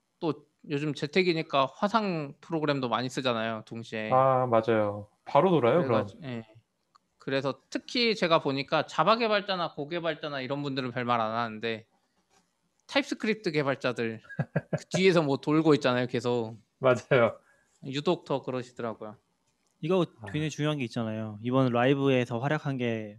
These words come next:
Speaker 3: 아이맥 이십칠 인치 아니었나요?
Speaker 1: 아, 그쵸. 저희 회사 방구석 라이브 할 때 아이맥 이십칠 인치, 근데 이천이십은 아니고 그전 버전의 기본인데도 이십칠 인치로 그 엔진엑스에 뭐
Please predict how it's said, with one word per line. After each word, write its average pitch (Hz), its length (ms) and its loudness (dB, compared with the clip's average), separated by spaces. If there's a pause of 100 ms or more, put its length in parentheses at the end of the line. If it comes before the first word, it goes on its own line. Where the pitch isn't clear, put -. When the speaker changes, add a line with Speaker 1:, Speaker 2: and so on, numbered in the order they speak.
(140)
Speaker 3:
아이맥 120 380 -6
이십칠 110 260 -14
인치 131 140 -8
아니었나요? 98 500 -12 (500)
Speaker 1:
아, 160 240 0
그쵸. 131 380 -4
저희 123 540 -2
회사 147 340 -2
방구석 135 480 -6
라이브 127 260 0
할 123 180 0
때 117 320 -2 (420)
아이맥 151 320 2
이십칠 165 380 -4
인치, 170 200 -8
근데 131 180 -2
이천이십은 175 680 0
아니고 131 340 0
그전 156 300 -2
버전의 139 420 0
기본인데도 139 1000 -2 (960)
이십칠 196 440 -12
인치로 190 360 -6
그 - 100 -6
엔진엑스에 151 840 -4
뭐 127 140 -8